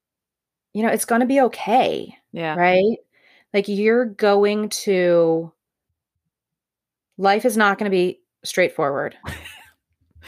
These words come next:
Speaker 1: Life is not, is, is, is,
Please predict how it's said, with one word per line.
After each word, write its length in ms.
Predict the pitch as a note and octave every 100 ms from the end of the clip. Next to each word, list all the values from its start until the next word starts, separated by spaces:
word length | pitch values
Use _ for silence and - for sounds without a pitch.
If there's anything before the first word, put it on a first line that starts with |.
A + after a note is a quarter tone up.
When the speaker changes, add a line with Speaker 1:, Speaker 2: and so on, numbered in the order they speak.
| B4+ - - G3 - - - G3+ G3+
Speaker 1:
Life 140 | G3+
is 140 | G#3+ G#3
not, 460 | G3+ G3 G3+ -
is, 160 | G3 F3+
is, 220 | F#3+ F3 -
is, 260 | F#3 E3+